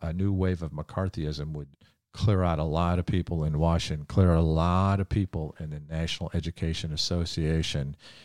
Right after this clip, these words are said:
and the state, uh, orders of education from state to state. Critical thinking, which was once bedrock of our educational system,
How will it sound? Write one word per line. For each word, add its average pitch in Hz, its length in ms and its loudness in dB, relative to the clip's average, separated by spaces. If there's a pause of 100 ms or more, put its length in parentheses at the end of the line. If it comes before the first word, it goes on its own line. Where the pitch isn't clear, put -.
(160)
and 80 160 -4
the 76 60 -2
state, 85 520 0
uh, 76 260 -2
orders 76 360 -4
of 71 100 -2
education 73 760 -6
from 76 160 -8
state 73 320 -4
to - 80 -6
state. 80 380 -2 (1200)
Critical 135 420 6
thinking, 101 500 -2
which 90 260 -4
was 85 280 -4
once 101 280 -2
bedrock 92 800 2
of 80 100 -6
our 80 120 -2
educational 87 600 -6
system, 76 520 -6